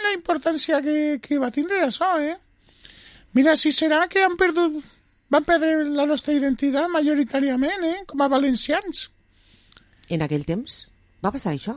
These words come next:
Speaker 2: eh?
Speaker 1: I seguixen encara, però bueno,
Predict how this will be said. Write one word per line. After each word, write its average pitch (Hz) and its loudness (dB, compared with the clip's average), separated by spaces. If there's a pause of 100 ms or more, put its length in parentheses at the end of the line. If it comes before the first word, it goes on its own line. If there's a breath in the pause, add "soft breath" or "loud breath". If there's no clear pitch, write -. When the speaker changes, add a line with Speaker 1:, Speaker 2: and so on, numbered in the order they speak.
Speaker 2:
eh? 220 -8 (1120 soft breath)
Speaker 1:
I 247 8
seguixen 330 4
encara, 381 4 (100)
però 294 -4
bueno, 339 -6